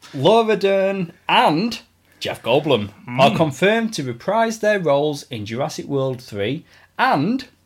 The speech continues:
Speaker 1: they will be major parts, not cameos.
Speaker 2: Now, of course, Jeff Goldblum came back for the second Jurassic World movie, Fallen Kingdom,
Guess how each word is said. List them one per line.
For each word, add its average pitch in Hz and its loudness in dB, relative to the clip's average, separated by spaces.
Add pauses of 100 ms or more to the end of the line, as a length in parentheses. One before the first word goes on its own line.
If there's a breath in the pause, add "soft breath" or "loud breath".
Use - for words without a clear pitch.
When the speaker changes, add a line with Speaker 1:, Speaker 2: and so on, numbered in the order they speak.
(540)
Speaker 1:
they 127 -4
will 123 0
be 120 -2
major 147 -2
parts, 127 -2 (260)
not 113 -8
cameos. 139 -4
Speaker 2:
Now, 214 0
of - -4
course, 180 -6
Jeff 160 -4
Goldblum 156 -8
came 143 -8
back 131 -6
for 120 -10
the 123 -16
second 143 -6
Jurassic 123 -6
World 117 -8
movie, 123 -8
Fallen 156 -6
Kingdom, 127 -10